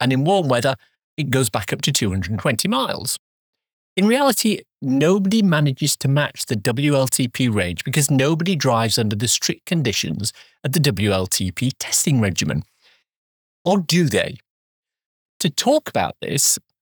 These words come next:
I'm delighted to welcome Guinness World Record holder Kevin Booker to the show. Kevin holds the Guinness World Record for lowest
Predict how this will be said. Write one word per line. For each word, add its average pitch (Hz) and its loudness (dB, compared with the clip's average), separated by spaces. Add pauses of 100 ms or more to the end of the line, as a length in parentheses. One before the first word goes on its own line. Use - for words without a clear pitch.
I'm 202 2
delighted 143 -2
to 120 0
welcome 110 0
Guinness 185 2
World 160 0
Record 131 -2
holder 92 -2 (100)
Kevin 101 -2
Booker - -4 (260)
to - -10
the 92 -2
show. 50 -2 (880)
Kevin 254 2
holds 202 4
the 151 0
Guinness 151 0
World 117 2
Record 90 -2
for - -4
lowest 110 0